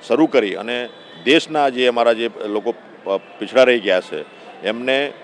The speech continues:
પ્રોત્સાહક બજેટ આપીને એમને ઉપરલા મુખ્ય ધારામાં લાવવાનું જે કામ, અ,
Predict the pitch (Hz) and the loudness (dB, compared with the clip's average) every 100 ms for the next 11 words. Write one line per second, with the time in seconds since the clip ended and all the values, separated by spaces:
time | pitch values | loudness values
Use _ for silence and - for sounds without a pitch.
0 | - - 107 - 151 143 117 110 135 127 | -14 -4 -4 2 6 6 4 0 2 2
1 | 123 143 143 139 131 123 104 131 127 113 | 0 -2 -4 -6 -6 -8 -2 0 0 -2
2 | 104 135 127 127 123 107 117 123 113 120 | -4 0 2 2 0 0 -2 -4 -8 -4
3 | 113 120 127 - - - - 98 101 | -2 -4 -8 -20 -20 -20 -8 -2 -2